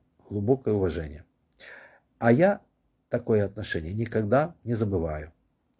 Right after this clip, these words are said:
Я, а, желаю ей многое лето. Э, я же непривычно женщине желать мужества. Ну,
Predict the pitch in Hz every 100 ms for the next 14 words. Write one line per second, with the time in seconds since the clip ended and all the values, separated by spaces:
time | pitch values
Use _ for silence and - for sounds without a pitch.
0 | _ _ - - - _ _ _ _ _
1 | - 113 120 113 107 - _ 113 104 101
2 | 98 117 107 95 90 85 101 156 127 92
3 | 101 104 110 107 _ _ _ _ _ _
4 | _ _ _ _ _ _ - - - 117
5 | 110 104 92 90 113 110 95 110 113 -
6 | 123 120 135 131 123 117 110 104 - 95
7 | 123 - 101 95 107 110 107 107 135 127
8 | 98 101 98 - - - _ _ _ 120
9 | 143